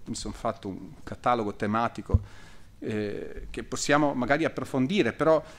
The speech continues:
diciamo la prima, eh, richiesta, la prima preghiera a Ber-, era, eh, a Berardinelli era quella di,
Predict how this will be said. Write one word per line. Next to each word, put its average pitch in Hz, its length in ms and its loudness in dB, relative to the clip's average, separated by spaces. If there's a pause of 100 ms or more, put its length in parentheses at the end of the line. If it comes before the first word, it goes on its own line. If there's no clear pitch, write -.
(100)
diciamo 165 300 2
la 151 100 6
prima, 165 480 4
eh, 107 280 -2
richiesta, 123 520 2
la 110 80 2
prima 147 220 2
preghiera 127 440 4
a 104 60 6
Ber-, 117 320 4
era, 107 840 -2
eh, - 60 -14
a 117 100 -4
Berardinelli 120 680 2 (460)
era 165 180 6
quella 117 420 6
di, 131 260 4